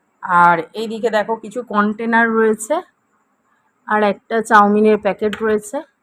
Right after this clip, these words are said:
আর এই দিকেরগুলো সমস্ত পরিষ্কার করেছি। দেখো রুটি রাখার জায়গা, আটা, ময়দা, ক-, কেলগস সব রয়েছে। আর এইখানে দেখো ম্যাগি ফ্যাগি, এক্সট্রা সস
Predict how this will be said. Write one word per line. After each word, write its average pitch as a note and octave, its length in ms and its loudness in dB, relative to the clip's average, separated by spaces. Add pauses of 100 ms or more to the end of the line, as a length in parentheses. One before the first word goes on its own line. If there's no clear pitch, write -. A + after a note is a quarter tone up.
(920)
আর F#3+ 180 2 (140)
এই A3 140 -2
দিকেরগুলো A3 460 0
সমস্ত B3+ 520 -4
পরিষ্কার G3 320 -4
করেছি। F#3 300 -6
দেখো F3 260 -12
রুটি G#3 520 -10 (380)
রাখার G3+ 340 4
জায়গা, F#3+ 340 2
আটা, G3 260 2
ময়দা, F#3+ 420 0
ক-, F#3+ 400 -2
কেলগস G3 560 0 (200)
সব A#3+ 280 4
রয়েছে। F3 380 -4 (540)
আর G3+ 120 2
এইখানে G#3 340 -2
দেখো G3+ 240 0
ম্যাগি G3 380 -2
ফ্যাগি, G3 640 -4
এক্সট্রা G3 320 -6
সস F#3+ 340 -2